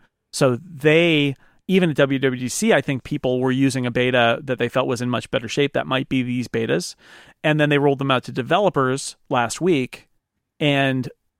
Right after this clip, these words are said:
it seems to have gone well. So that's my guess, is that they,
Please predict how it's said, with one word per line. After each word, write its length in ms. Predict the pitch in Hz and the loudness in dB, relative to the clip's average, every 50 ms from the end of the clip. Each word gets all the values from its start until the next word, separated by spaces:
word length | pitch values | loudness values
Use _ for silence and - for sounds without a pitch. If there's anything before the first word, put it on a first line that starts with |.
| _ - | _ -4
it 140 | 170 147 - | -4 -4 -2
seems 280 | - - 170 165 151 - | -2 0 0 0 0 2
to 100 | - 151 | 0 0
have 200 | 127 139 127 165 | 2 0 0 0
gone 320 | - 120 120 123 147 165 | -2 -2 0 0 0 2
well. 380 | 180 196 214 240 262 269 262 _ _ _ _ _ _ _ _ _ _ _ _ _ _ _ _ _ _ _ _ _ _ - | 2 2 2 0 -2 -4 -8 _ _ _ _ _ _ _ _ _ _ _ _ _ _ _ _ _ _ _ _ _ _ -12
So 460 | - - - 180 160 151 147 147 151 180 | -10 -4 2 4 6 6 6 4 4 2
that's 260 | 165 180 208 - - | 2 0 0 0 0
my 200 | 180 180 180 180 | 2 2 4 4
guess, 320 | 147 156 143 131 117 - | 4 4 4 4 2 0
is 160 | 175 156 120 - | -2 -4 -2 0
that 180 | 147 131 127 | 0 0 2
they, 400 | - 143 139 139 139 139 139 - | 2 2 4 4 4 4 2 -2